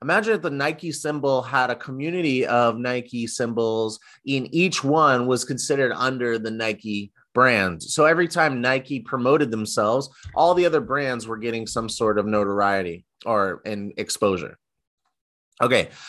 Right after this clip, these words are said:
let's take a moment of silence just to noodle on, on that copyright and, and, and intellectual property rights stuff.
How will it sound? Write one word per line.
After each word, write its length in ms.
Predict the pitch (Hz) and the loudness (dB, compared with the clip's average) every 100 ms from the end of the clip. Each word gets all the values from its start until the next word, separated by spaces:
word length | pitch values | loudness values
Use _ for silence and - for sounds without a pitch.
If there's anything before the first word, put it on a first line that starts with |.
| - | 0
let's 200 | 156 - | 2 4
take 160 | 214 208 | 4 4
a 60 | |
moment 340 | 185 160 165 175 | 4 4 2 0
of 80 | - | 0
silence 720 | 139 127 131 165 170 - - _ _ _ | 0 0 0 -2 -6 -12 -16 _ _ _
just 280 | - 143 139 | 0 0 0
to 100 | 170 | 0
noodle 560 | 151 147 151 151 151 - | 2 4 4 4 0 -8
on, 640 | 127 123 120 120 123 123 _ _ _ - | -4 -2 0 -2 -6 -14 _ _ _ -10
on 260 | 104 95 92 | -8 -4 2
that 500 | 113 117 117 123 - _ _ _ | 4 6 4 0 -8 _ _ _
copyright 760 | - 123 123 127 120 117 117 - _ _ | -2 -2 0 0 2 2 0 -8 _ _
and, 140 | 120 107 | -12 -8
and, 280 | 113 - _ _ _ _ _ - | -8 -10 _ _ _ _ _ -10
and 100 | 117 | -6
intellectual 540 | 110 107 107 98 - - | -4 -2 -2 -4 -4 -6
property 400 | 104 90 98 85 | -4 -6 -6 -8
rights 240 | 78 - | -8 -10
stuff. 220 | - - | -12 -16